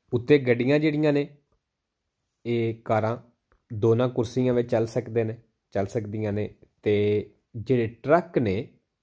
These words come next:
ਉਹ ਚੱਲ ਸਕਦੇ ਨੇ ਸਿਰਫ ਇਸ ਸੱਜੇ ਕੁਰਸੀਏ ਵਿੱਚ। ਠੀਕ ਹੈ, ਖੱਬੇ ਕੁਰਸੀਏ ਵਿੱਚ ਟਰੱਕ ਜਿਨ੍ਹਾਂ ਦਾ ਵਜ਼ਨ ਸਾਢੇ ਤਿੰਨ ਟਨ ਤੋਂ ਜ਼ਿਆਦਾ ਹੋਵੇ, ਉਹ ਖੱਬੇ ਕੁਰਸੀਏ ਵਿੱਚ ਨਹੀਂ ਚੱਲ ਸਕਦੇ।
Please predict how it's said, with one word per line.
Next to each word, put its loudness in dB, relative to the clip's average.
ਉਹ 2
ਚੱਲ -2
ਸਕਦੇ -6
ਨੇ -2
ਸਿਰਫ -4
ਇਸ -4
ਸੱਜੇ 0
ਕੁਰਸੀਏ -8
ਵਿੱਚ। -14
ਠੀਕ -10
ਹੈ, -4
ਖੱਬੇ 2
ਕੁਰਸੀਏ -2
ਵਿੱਚ -4
ਟਰੱਕ -2
ਜਿਨ੍ਹਾਂ -2
ਦਾ -2
ਵਜ਼ਨ -4
ਸਾਢੇ -4
ਤਿੰਨ -6
ਟਨ -4
ਤੋਂ -8
ਜ਼ਿਆਦਾ -4
ਹੋਵੇ, -2
ਉਹ -8
ਖੱਬੇ -6
ਕੁਰਸੀਏ -8
ਵਿੱਚ -6
ਨਹੀਂ -2
ਚੱਲ -8
ਸਕਦੇ। -18